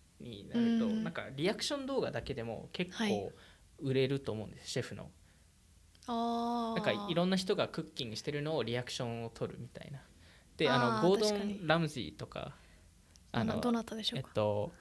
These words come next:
Speaker 1: えー、イギリスのシェフなんですけど、
Speaker 2: はい。
Speaker 1: すごいアメリカのテレビ番組とかでめちゃくちゃ出るセレブシェフなんですよ。
Speaker 2: あー。
Speaker 1: あの、す-、
Speaker 2: い-
Speaker 1: すごい彼切れるんですよ。
Speaker 2: 見たことあるかもしれない。
Speaker 1: 多分見たことあると思うんですけど、か-、彼が、まあ、いろんなテレビ番組とかやってるんですけど、
Speaker 2: はい。
Speaker 1: めちゃくちゃ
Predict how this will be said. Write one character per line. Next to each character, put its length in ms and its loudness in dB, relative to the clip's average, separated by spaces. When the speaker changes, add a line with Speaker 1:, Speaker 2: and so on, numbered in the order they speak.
Speaker 1:
え 240 -4
ー、 40 -14
イ 120 4
ギ 120 2
リ 100 2
ス 140 -2
の 100 4
シ 140 2
ェ 20 4
フ 120 0
な 100 -6
ん 100 -8
で 60 -10
す 100 -14
け 80 -6
ど、 80 2
Speaker 2:
は 100 2
い。 100 2
Speaker 1:
す 120 0
ご 60 6
い 40 8
ア 80 4
メ 80 4
リ 60 4
カ 80 2
の 80 4
テ 120 0
レ 60 2
ビ 60 0
番 180 4
組 160 -4
と 80 -10
か 100 -6
で 80 -4
め 100 -4
ち 100 -8
ゃ 40 -2
く 60 -6
ち 100 0
ゃ 80 4
出 160 0
る 100 -4
セ 140 0
レ 80 4
ブ 80 0
シ 120 0
ェ 20 6
フ 100 -4
な 100 -10
ん 60 -12
で 60 -14
す 80 -12
よ。 60 -8
Speaker 2:
あ 60 0
ー。 20 4
Speaker 1:
あ 40 8
の、 40 6
す-、 240 8
Speaker 2:
い- 80 0
Speaker 1:
す 160 0
ご 100 8
い 100 2
彼 200 0
切 180 0
れ 120 12
る 120 4
ん 300 -8
で 100 -6
す 100 -16
よ。 140 -10
Speaker 2:
見 100 4
た 140 10
こ 100 2
と 140 4
あ 60 6
る 80 2
か 100 0
も 100 8
し 120 6
れ 60 6
な 60 12
い。 20 10
Speaker 1:
多 0 -
分 60 8
見 0 -
た 20 -
こ 40 4
と 60 8
あ 40 10
る 120 6
と 80 -2
思 100 -2
う 40 -2
ん 40 -4
で 40 -4
す 100 -12
け 80 -6
ど、 360 2
か-、 120 4
彼 240 4
が、 240 6
ま 80 2
あ、 20 4
い 80 4
ろ 100 2
ん 40 0
な 100 0
テ 120 -2
レ 60 4
ビ 60 2
番 120 2
組 120 -2
と 80 -12
か 60 -4
や 60 -2
っ 40 -6
て 120 -10
る 60 -8
ん 40 -10
で 20 -12
す 80 -14
け 80 -6
ど、 60 -6
Speaker 2:
は 160 -2
い。 20 2
Speaker 1:
め 120 2
ち 160 -2
ゃ 40 0
く 80 -4
ち 160 4
ゃ 300 6